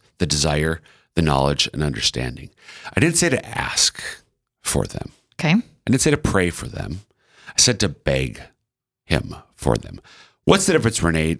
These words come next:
Speaker 1: Just, like, or the, the sense of the words, y-, you're a wordsmith by definition. Um, what's the difference between, to you, the feeling of begging or asking, and asking?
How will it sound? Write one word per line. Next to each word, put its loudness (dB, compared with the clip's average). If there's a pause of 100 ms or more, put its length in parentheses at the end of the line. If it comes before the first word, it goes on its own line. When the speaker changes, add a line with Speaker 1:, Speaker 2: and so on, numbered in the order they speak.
Speaker 1:
Just, 2 (160)
like, 0
or 6
the, 0
the -4
sense 2
of 0
the 4
words, 0
y-, -4
you're 2
a 0
wordsmith -2 (280)
by 2
definition. -2 (540)
Um, 2
what's 2
the 0
difference -2
between, -2 (140)
to 2
you, 4
the -2
feeling 0 (480)
of 2
begging 2 (100)
or 0
asking, -4 (240)
and 0
asking? -2